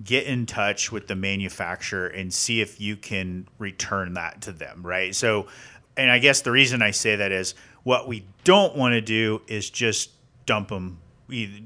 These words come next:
don't dump 'em out on the ground. Don't dump 'em in the regular trash. Like, and particularly when we talk about antibiotics, we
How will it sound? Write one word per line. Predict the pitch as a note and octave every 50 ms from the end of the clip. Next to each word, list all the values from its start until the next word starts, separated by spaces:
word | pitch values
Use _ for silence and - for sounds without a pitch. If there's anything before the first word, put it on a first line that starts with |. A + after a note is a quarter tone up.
| A2+ A#2
don't | B2 A#2 G#2+ G2+
dump | G2+ B2+ A2+ G#2 -
'em | A2 G#2 G2+
out | G2 F#2+ F#2+ F#2
on | F#2 F2
the | F2+ F2+
ground. | D#3+ F3 F3 E3 D#3 D3+ C#3+
Don't | C3 A#2 G#2+ G2
dump | G#2 A#2 A2+ G#2
'em | A2+ A2
in | A2 G#2+
the | G2
regular | G2 G2+ G2+ F#2+ G2+ F#2+ F#2 F#2+
trash. | - - D3 C3+ C3 C3 B2 B2 - - - - - - - -
Like, | G#2+ G2+ - - -
and | A#2+ A2+ A2+ A2 G2+ -
particularly | - - - - G3+ F#3 - - D3 C#3 C3+ C3+ C3 C3 B2+ B2
when | A#2+ A#2 A2 G#2+
we | G#2+ G2+
talk | G2 - - A2+ A2 G#2 -
about | A2+ G2 G2+ G2 F#2+ F#2+ F#2+ - - - - - - -
antibiotics, | A2+ A2 G#2+ F#2+ F2+ F#2+ F#2+ F#2+ F#2 F2+ F2+ - - -
we | A2+ A2+ G2+ E2+